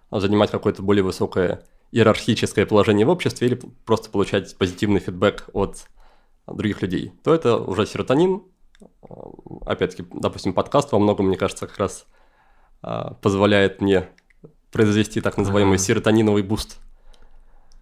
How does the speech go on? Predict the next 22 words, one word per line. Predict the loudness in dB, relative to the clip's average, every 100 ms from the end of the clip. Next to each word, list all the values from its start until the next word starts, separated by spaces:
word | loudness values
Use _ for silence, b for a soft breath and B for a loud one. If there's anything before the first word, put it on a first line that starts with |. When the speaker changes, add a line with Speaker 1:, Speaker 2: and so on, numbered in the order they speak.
| _
Speaker 1:
А, | -14 -8 -8 -8 -10 -14 -16 -18 -18 -18 -18 -18 -16 -16 -6
и | -2 0 -2
с | -8 -2
этой | 0 2
точки | 0 0
зрения | 2 4
можно | 4 4 4
рассматривать, | 2 0 -2 -6
в | -4
общем-то, | -4 -2 -2
любое | 2 2
занятие. | 2 0 0 -8 -12 _ _ _ _ _ -18 -18 -20 -20 -20 -6
И | 0
также | 4 4 4 2
таким | 2 2 4 6
же |
образом | 4 4 2
определять | 2 0 0 2 2
просто, | -2 -8
что | -2 -2
для | -2
тебя | -2 2 4 2